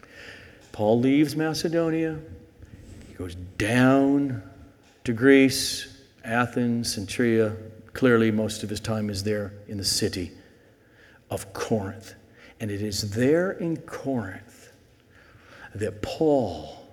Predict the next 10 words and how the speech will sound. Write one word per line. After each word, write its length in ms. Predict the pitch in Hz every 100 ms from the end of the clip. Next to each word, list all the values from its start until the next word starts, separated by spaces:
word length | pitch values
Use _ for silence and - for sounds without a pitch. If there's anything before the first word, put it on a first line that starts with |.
| - - - - -
writes 840 | - 92 113 131 131 - - - -
a 100 | 120
letter 760 | 120 113 123 120 117 113 110 - - - - - - - - _ _ _ _ _ _ _
to 140 | - 123
the 100 | 120
church 840 | - 117 95 - - - - - - - - _ _ _ _
in 120 | 123
the 80 | 101
Roman 340 | 101 104 98 98
capital, 480 | - 90 - -